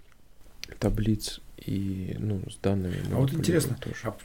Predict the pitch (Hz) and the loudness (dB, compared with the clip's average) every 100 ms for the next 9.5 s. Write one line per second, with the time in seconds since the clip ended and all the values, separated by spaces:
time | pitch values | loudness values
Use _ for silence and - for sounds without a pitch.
0 | - - 156 196 196 143 147 135 135 139 | -12 -2 0 2 4 6 6 6 6 4
1 | 123 - 147 139 123 - 120 - 104 127 | 4 2 4 4 4 2 0 0 4 4
2 | 135 117 92 90 - 101 - 131 120 113 | 4 0 -4 -6 -4 -2 2 2 4 2
3 | 117 113 110 101 98 - 101 104 101 - | 2 4 4 2 -4 -8 -4 -2 -4 -2
4 | 120 110 107 - 110 104 101 - - 131 | -2 0 -4 -6 -6 -6 -8 -10 0 4
5 | 135 131 - - - 110 101 98 - 113 | 6 4 0 -6 -6 0 2 2 0 0
6 | 110 120 110 101 - - - - - - | 2 0 -2 -6 -12 -18 -20 -18 -18 -18
7 | - - - - - 196 143 135 113 104 | -18 -18 -20 -12 -4 2 2 2 -2 4
8 | 123 123 123 123 - 156 147 139 - - | 4 6 4 4 8 10 12 10 6 2
9 | 123 135 - 113 | 0 0 2 2